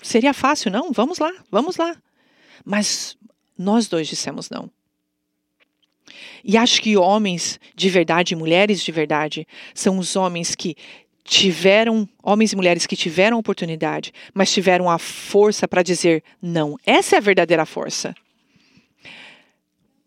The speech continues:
Qualquer um pode dizer sim. É tão fácil dizer sim.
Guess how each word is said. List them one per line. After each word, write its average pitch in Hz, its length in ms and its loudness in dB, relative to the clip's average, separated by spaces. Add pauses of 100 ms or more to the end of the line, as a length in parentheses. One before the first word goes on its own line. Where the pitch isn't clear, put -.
(120)
Qualquer 269 300 4
um 349 200 -2
pode 190 280 2
dizer 175 320 0
sim. 170 260 -4
É 180 60 2
tão 427 280 0
fácil 339 500 -2
dizer 185 260 0
sim. - 300 -8